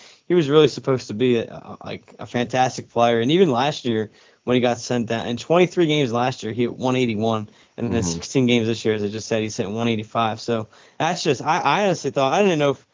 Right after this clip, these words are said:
Speaker 1: I didn't think he, like, making the, in the majors, obviously, after getting called down, but I thought at least in triple A, <laughs> he'd be putting up some decent numbers. But that's just,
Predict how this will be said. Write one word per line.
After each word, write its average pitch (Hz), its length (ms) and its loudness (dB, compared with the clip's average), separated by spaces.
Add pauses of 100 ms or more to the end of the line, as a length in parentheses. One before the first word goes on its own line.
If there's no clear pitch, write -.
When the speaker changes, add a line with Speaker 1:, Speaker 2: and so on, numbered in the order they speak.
(140)
Speaker 1:
I - 80 0
didn't 196 120 2
think 147 120 -2
he, 131 120 0
like, 107 260 -6
making 127 340 0
the, 104 200 -12
in 107 100 -10
the 107 60 -10
majors, 135 340 0
obviously, 110 340 -4
after 113 140 -8
getting 110 180 -6
called 110 240 -4
down, 117 240 -2
but 113 140 -2
I 110 80 -4
thought 117 340 0 (400)
at 127 120 0
least 160 180 2
in 104 80 -8
triple 135 400 -4
A, 110 60 -2
<laughs> - 20 -6
he'd 135 160 -4
be 123 100 0
putting 123 240 -2
up 117 100 -6
some 120 140 -14
decent 120 380 -6
numbers. 107 320 -12
But 117 100 -4
that's 151 240 0
just, - 260 -12